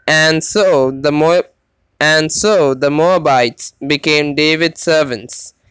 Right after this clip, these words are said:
and brought gifts. David also smote Hadad-, Hadadezer, the son of Rehob, king of Zobah, as he went over his border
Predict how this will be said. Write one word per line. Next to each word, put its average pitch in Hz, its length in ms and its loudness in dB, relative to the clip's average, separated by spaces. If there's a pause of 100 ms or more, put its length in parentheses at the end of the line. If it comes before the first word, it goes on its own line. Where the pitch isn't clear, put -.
(200)
and 143 240 0
brought 143 340 0
gifts. - 640 -6 (1200)
David 175 540 0 (120)
also 190 460 0
smote 156 640 -2 (360)
Hadad-, 156 440 0 (760)
Hadadezer, 156 920 0 (500)
the 139 180 -2
son 175 460 0 (240)
of 147 400 0 (100)
Rehob, 151 680 0 (680)
king 170 300 0
of 151 140 -2
Zobah, 151 600 0 (400)
as 151 240 2
he 156 120 2
went 156 180 2
over 156 160 2
his 143 240 -2
border 143 520 0